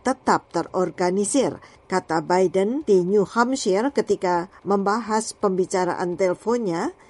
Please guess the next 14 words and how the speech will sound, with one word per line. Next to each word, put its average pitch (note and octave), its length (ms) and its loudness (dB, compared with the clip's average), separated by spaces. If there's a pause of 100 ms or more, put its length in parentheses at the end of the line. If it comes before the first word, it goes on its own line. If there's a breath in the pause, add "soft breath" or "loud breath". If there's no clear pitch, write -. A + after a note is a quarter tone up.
dengan C#4+ 320 4
pemimpin F#3+ 560 2
Inggris, A#3 560 2
Kanada, G#3 720 0
Komisi A3 560 0
Eropa, F3 560 0 (240 loud breath)
Prancis, F3+ 720 0
Jerman, F3+ 720 0
Italia, E3+ 640 0 (240 loud breath)
Jepang, C4 640 0
nato, G3 560 0 (240 loud breath)
Polandia, A3 640 4
dan E3 320 -2
Romania. E3 800 0